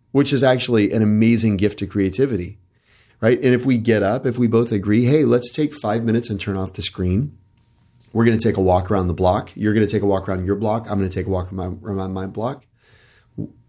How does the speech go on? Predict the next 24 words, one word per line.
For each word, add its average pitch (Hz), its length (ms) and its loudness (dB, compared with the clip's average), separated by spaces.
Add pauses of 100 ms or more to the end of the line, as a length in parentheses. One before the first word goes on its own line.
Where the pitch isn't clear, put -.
We 123 280 0
can 175 180 2
come 147 240 0
back 147 260 0
with 110 140 0
fresh 117 340 -2
minds 123 300 2
in 120 80 2
a 107 60 0
totally 151 480 2
different 120 340 0
way. 143 240 2
We 113 140 4
can 120 100 0
come 135 140 -2
back 131 180 -2
with 113 140 -4
fresh 123 240 -2
possibilities 117 600 0
in 98 120 0
a - 20 -2
totally 107 380 0
different 101 280 -4
way. 127 300 -2